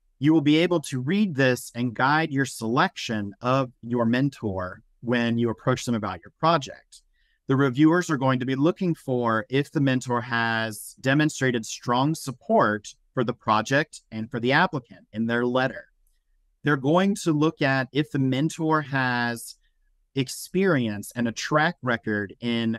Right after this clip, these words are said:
urologic research to provide the scientific guidance that would be necessary for you to conduct your project. And then there's the evaluation of the research project itself.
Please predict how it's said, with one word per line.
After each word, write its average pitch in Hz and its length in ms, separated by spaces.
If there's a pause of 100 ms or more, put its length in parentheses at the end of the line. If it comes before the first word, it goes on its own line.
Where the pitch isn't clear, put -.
urologic 123 640
research 107 920
to 131 180
provide 143 680
the 135 80
scientific 131 720
guidance 123 720
that 120 180
would 120 120
be 113 100
necessary 110 1080
for 110 120
you 110 160
to 107 140
conduct 104 500
your - 80
project. - 540 (3250)
And 156 120
then 220 160
there's 226 260
the 170 180
evaluation 139 760
of 107 100
the 107 100
research 127 480
project 98 400
itself. - 540